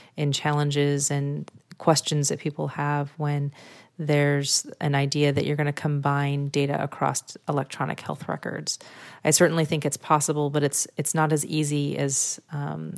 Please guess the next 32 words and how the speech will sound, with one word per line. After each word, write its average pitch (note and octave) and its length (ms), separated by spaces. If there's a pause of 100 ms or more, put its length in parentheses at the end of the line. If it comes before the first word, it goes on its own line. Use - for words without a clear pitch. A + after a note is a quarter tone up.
(100)
I D#3 60
think D3 160
most D3 220
of D3+ 100
our D3+ 100
investigators D3 680
have, D3 220 (380)
have C#3+ 140
figured F3 240
out C#3+ 100
how D3+ 80
to D3 80
do D3+ 180
this, D3 180
but D3 120
it's - 240
much D3+ 640 (320)
more D3+ 260
work C#3+ 440
than, D3 600
um, C#3+ 540
I - 40
think C#3+ 380 (380)
some - 260
people, C#3+ 680 (300)
um, C#3+ 320 (100)
initially D#3 520
believe C#3+ 420
coming C#3+ 300
into D3 240
this D3+ 220
field. D3+ 440